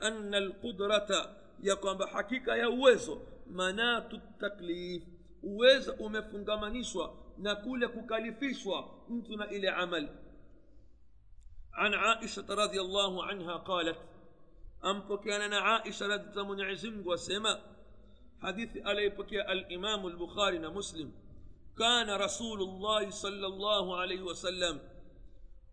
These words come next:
أمر بصيام يوم عاشوراء، aliamrisha mtume wa Mwenyezi Mungu kufunga siku ya Ashura.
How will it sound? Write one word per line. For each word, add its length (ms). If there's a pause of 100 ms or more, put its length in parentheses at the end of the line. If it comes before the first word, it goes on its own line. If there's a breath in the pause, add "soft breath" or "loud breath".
(120)
أمر 520
بصيام 760
يوم 400
عاشوراء، 800 (960)
aliamrisha 840
mtume 400
wa 140
Mwenyezi 480
Mungu 340 (600)
kufunga 600
siku 360
ya 120
Ashura. 520